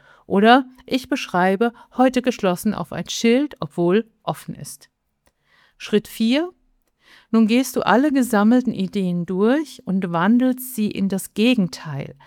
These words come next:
also in brauchbare, positive Lösungsansätze. Was stattdessen?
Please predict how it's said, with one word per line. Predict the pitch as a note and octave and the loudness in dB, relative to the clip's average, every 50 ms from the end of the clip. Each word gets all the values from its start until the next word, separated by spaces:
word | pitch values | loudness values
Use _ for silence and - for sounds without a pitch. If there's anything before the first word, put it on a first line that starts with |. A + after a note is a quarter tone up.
| - - - - - _ | -20 -20 -20 -20 -20 _
also | - - F3+ F3+ - - | -2 -2 -2 0 -2 -4
in | - - D#3+ | -8 -8 -10
brauchbare, | - - - - D#3+ E3+ G#3 B3+ B3 - - - B3 B3 B3+ B3+ C4 C#4 C#4+ - _ _ | -10 -14 -6 -2 0 2 2 2 2 0 -2 0 0 0 0 0 -2 -6 -6 -8 _ _
positive | - A#3 A3 A3+ A3+ G#3+ A3+ G#3+ A3 - - - G3 G3+ F#3 - G#3+ A3 G#3+ A3 _ | 0 2 2 2 2 0 -2 -6 -6 -8 -8 -6 -4 -4 -2 -2 -2 -4 -4 -6 _
Lösungsansätze. | - F3+ F#3+ G#3 A3 A#3+ A3+ A#3 A#3 A3+ G#3+ - - - E3+ E3+ E3+ E3 E3 D#3+ D3 - - - - - - - _ _ _ _ _ _ _ _ _ _ _ _ _ _ - | -4 0 4 6 6 6 6 4 4 2 2 -2 -6 -6 -4 -4 -4 -4 -6 -8 -10 -10 -12 -16 -16 -16 -16 -18 _ _ _ _ _ _ _ _ _ _ _ _ _ _ -8
Was | - D#3+ E3 F3 A3+ B3+ B3+ - - - - _ _ _ _ | 0 2 4 4 4 2 -2 -6 -12 -14 -16 _ _ _ _
stattdessen? | - - - - - - G3 G3+ - - A3 A3+ C4 B3+ - - - - | -18 -16 -16 -14 -8 -6 -6 -6 -2 2 2 2 2 2 -4 -10 -16 -18